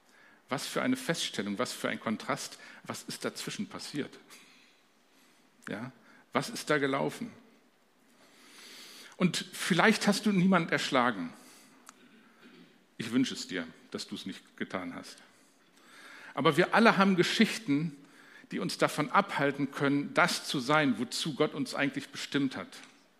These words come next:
Wir alle haben Geschichten, die uns daran hindern, zu glauben, was Gott über uns sagt, was Gott uns, äh, in unsere Wiege teilweise auch an Gaben hineingelegt hat, wo wir uns selber nicht über den Weg trauen.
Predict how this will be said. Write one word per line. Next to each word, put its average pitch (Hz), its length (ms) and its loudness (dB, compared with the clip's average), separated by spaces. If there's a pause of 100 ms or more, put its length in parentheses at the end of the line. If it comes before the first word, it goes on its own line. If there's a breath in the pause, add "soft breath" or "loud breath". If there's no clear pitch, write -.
(680 loud breath)
Wir 143 160 2
alle 180 200 6
haben 180 220 4
Geschichten, 160 580 0
die 143 140 -2
uns 156 180 -2
daran 147 280 2
hindern, 156 400 6
zu - 180 -6
glauben, 139 520 8
was 127 200 -2
Gott 156 180 2
über 147 200 -2
uns 131 180 0
sagt, 139 400 2
was 117 220 -4
Gott 160 280 2 (460 loud breath)
uns, - 480 -2 (300 loud breath)
äh, 143 180 2
in 190 100 -2
unsere 139 380 -4
Wiege 180 300 6
teilweise 131 580 4
auch 131 160 0
an 131 160 0
Gaben 151 380 2
hineingelegt 135 840 0
hat, - 300 -10
wo 120 160 -6
wir 151 120 2
uns 131 180 -2
selber 156 480 4
nicht 156 160 -2
über 143 160 0
den 135 200 2
Weg 139 220 -2
trauen. 85 380 -8